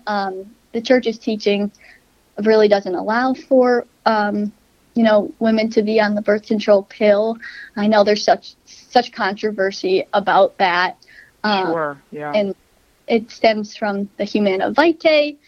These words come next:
Speaker 1: um, uh, letter, but I could get into more of that if, if you want, but
Speaker 2: Sure, that's fine. Go ahead.
Speaker 1: Okay, so, um, <clears throat> I believe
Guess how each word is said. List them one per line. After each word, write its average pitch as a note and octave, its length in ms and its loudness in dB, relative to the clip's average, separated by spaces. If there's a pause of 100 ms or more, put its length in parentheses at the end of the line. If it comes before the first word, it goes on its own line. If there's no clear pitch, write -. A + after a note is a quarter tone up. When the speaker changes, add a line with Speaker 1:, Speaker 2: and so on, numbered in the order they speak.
(360)
Speaker 1:
um, G#3 560 -6 (920)
uh, A#2 420 2 (440)
letter, A3+ 360 2
but G3+ 400 0
I A3 80 -6
could A3 140 -10
get G#3 160 -2
into G3+ 280 -12 (160)
more G3+ 260 0
of G3 100 -2
that G3 320 -2 (340)
if, G3+ 200 -4
if G#3 140 -8
you G3+ 100 -2
want, F#3 340 -4
but - 240 -2 (180)
Speaker 2:
Sure, G#3+ 460 0
that's F3+ 220 -6
fine. E3+ 300 -6
Go D#3 140 -8
ahead. D3+ 340 -10 (440)
Speaker 1:
Okay, D4 260 0
so, A3 380 -2 (1500)
um, A3 540 -6 (120)
<clears throat> C#4 480 2 (1200)
I A#3 80 0
believe C#4 540 -4